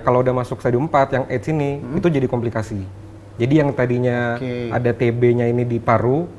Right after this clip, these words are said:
Speaker 1: itu bisa keluar, bisa T B tulang, T B
Speaker 2: Jadi
Speaker 1: kelenjar getah
Speaker 2: kemana-mana
Speaker 1: bening.
Speaker 2: ya?
Speaker 1: Iya, bener.
Speaker 2: Heeh.
Speaker 1: Nah, terus sariawannya yang jamur tadi itu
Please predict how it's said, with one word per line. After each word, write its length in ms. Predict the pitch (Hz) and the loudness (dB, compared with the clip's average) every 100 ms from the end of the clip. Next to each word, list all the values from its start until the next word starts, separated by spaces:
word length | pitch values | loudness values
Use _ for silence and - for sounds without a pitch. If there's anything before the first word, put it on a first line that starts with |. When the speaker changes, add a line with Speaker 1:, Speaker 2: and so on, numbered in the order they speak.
| 139 | -2
Speaker 1:
itu 80 | |
bisa 240 | 180 135 127 | 0 0 -4
keluar, 320 | 147 151 135 | 0 2 2
bisa 240 | 127 113 | 0 -2
T 140 | 113 113 | -2 0
B 340 | 110 110 107 | 2 0 -2
tulang, 640 | - 147 131 123 117 120 120 | 2 4 4 2 -2 -6 -6
T 80 | 120 | -4
B 380 | 117 117 117 113 113 - | -2 0 0 -4 -8 -4
Speaker 2:
Jadi 20 | 139 | 2
Speaker 1:
kelenjar 240 | 165 147 | 4 6
getah 0 | |
Speaker 2:
kemana-mana 640 | 196 196 196 202 233 247 233 | 6 6 6 6 6 6 8
Speaker 1:
bening. 100 | 185 | 8
Speaker 2:
ya? 80 | 156 | 8
Speaker 1:
Iya, 160 | - 123 | 10 10
bener. 400 | 135 170 135 123 120 | 10 8 6 0 -4
Speaker 2:
Heeh. 300 | 131 135 127 117 - 123 | -4 -4 -4 -6 -10 -4
Speaker 1:
Nah, 100 | 113 | -2
terus 160 | 139 143 135 | -2 -2 0
sariawannya 540 | 123 120 117 120 120 | 2 2 2 0 0
yang 120 | 117 117 - - | -2 -4 -10 -12
jamur 400 | 131 127 123 120 | 0 2 4 2
tadi 240 | 117 113 110 | 0 0 0
itu 320 | 151 170 | 0 -2